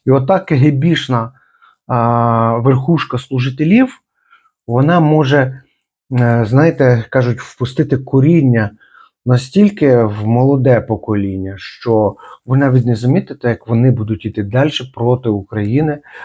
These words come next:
е, і вони далі будуть погано впливати на молоде покоління служителів, які прийдуть після перемоги України над Росією.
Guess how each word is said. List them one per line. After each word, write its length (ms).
е, 360
і 160
вони 280
далі 240
будуть 240
погано 360
впливати 580
на 480
молоде 560
покоління 540
служителів, 600
які 280
прийдуть 640
після 340
перемоги 1000
України 640
над 280
Росією. 720